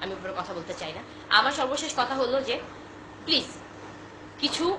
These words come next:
অনাকাঙ্ক্ষিত ঘটনার জন্য পুরো বাংলাদেশকে নিয়ে ট্রল করবেন না, আর stop making troll, guys, কারণ আমরা কখন কার পজিশন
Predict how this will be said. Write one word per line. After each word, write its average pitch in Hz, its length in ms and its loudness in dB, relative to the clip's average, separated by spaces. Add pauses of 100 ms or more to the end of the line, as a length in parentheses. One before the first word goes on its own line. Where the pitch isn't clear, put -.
অনাকাঙ্ক্ষিত 311 760 6
ঘটনার 254 480 0
জন্য 220 300 0 (100)
পুরো 277 180 4
বাংলাদেশকে 247 600 4
নিয়ে 262 220 4
ট্রল 214 280 4
করবেন 175 260 -6 (120)
না, 156 60 -10 (840)
আর 180 80 8 (960)
stop - 300 4 (100)
making 240 240 -2 (120)
troll, 220 240 4 (300)
guys, 180 240 0 (680)
কারণ 262 240 6 (400)
আমরা 254 380 4
কখন 247 360 2
কার 277 180 4
পজিশন 254 320 0